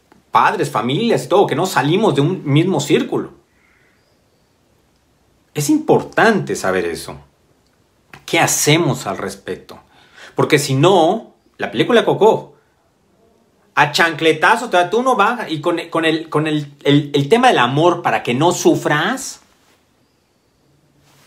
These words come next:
vas para atrás. Te vuelves simplemente una marioneta de la casualidad. Y cuando te pasa algo, le dices, "Suerte".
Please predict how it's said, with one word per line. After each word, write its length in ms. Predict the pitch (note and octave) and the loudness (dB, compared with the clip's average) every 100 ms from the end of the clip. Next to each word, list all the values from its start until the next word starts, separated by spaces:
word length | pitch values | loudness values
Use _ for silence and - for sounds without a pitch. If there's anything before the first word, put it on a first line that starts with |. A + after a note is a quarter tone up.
| _ _ - | _ _ -4
vas 280 | C#3+ B3+ | 0 0
para 140 | - - | 0 -4
atrás. 480 | G#2+ D#2+ - - - _ _ _ _ _ _ _ _ _ _ _ _ _ _ _ _ _ _ _ _ _ _ _ _ _ _ _ | -4 -10 -12 -20 -20 _ _ _ _ _ _ _ _ _ _ _ _ _ _ _ _ _ _ _ _ _ _ _ _ _ _ _
Te 120 | A2+ | 0
vuelves 360 | C3 G3 F#3 - | 4 4 4 0
simplemente 1120 | G3 G#3 G3+ E3+ D3+ D3 A2+ - A#2 C#3+ - - _ _ _ _ _ _ _ _ _ _ - | 0 0 2 2 2 0 -2 -2 -2 -2 -8 -16 _ _ _ _ _ _ _ _ _ _ -10
una 220 | E3 D#3 | -4 0
marioneta 720 | B2+ G#2+ G2+ A2 G#2 G2 G2 | 0 0 -2 -2 -4 -4 -4
de 80 | F#2 | -4
la 100 | F#2 | -6
casualidad. 600 | F#2+ - F2+ E2 D2+ - _ _ _ _ _ _ _ _ _ _ _ _ _ _ - | -8 -10 -10 -8 -10 -14 _ _ _ _ _ _ _ _ _ _ _ _ _ _ -6
Y 40 | |
cuando 180 | D3 C3+ | -4 -4
te 60 | C#3+ | -2
pasa 380 | E3+ D#3 C#3 | -2 0 2
algo, 360 | D3 G#2+ G2+ G#2+ | 2 0 -2 -4
le 60 | A2 | -4
dices, 220 | D3+ C#3+ | -6 -6
"Suerte". 680 | - E3 G#2 - G#2 - | -2 -2 -2 -10 -16 -18